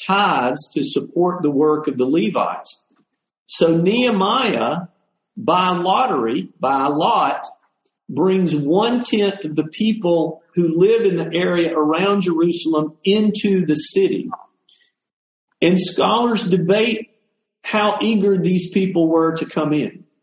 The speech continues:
Some think that people felt like it was an honor, and now that the wall was built, they were happy to have the security of being inside the city wall. Others interpret this as more of a forced relocation.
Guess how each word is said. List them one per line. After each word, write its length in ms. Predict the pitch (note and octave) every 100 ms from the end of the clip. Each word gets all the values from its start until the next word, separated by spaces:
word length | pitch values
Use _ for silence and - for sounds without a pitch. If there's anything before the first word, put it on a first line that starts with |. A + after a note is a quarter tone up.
| _ _ _
Some 500 | - E3+ F#3 G3+ F#3+
think 400 | F#3+ G3 F#3+ F#3+
that 320 | D#3 D3+ -
people 420 | F#3+ E3 E3 D#3+
felt 220 | D#3+ D#3
like 260 | D3+ D3+ D3
it 120 | D3
was 160 | B2+ B2+
an 120 | C3
honor, 520 | D3+ F#3+ G3+ G3 F#3 C#3
and 140 | C3
now 220 | D3 D#3+
that 180 | D#3 -
the 60 | A#2+
wall 440 | A#2+ D3 F#3 F#3+
was 200 | F3+ D#3+
built, 460 | D#3+ F#3+ F#3+ - _ _ _ _ -
they 120 | C3
were 140 | C#3+ B2
happy 460 | - D#3 F3+ F#3
to 100 | F3
have 360 | D#3 D#3+ E3 D3
the 80 | C3+
security 920 | - - - C#3 - E3 F3+ F#3 E3+
of 120 | B2
being 260 | D3 D#3 D3
inside 560 | D3 D#3+ D#3 D3+ D3+
the 60 | D3+
city 340 | - D#3+ D#3+
wall. 500 | D3+ D3+ D#3 D#3 - - _ _ _ -
Others 380 | F#3+ G#3+ A3
interpret 600 | G3+ F3+ F#3+ E3+ E3 E3+
this 240 | E3+ E3+ E3
as 180 | D#3 D3+
more 240 | D#3 D#3+
of 60 | D3
a 120 | - -
forced 480 | F3 F#3+ F#3+ F#3+ -
relocation. 1040 | E3 E3+ E3+ D#3+ E3 G3+ G3 - F#3 F#3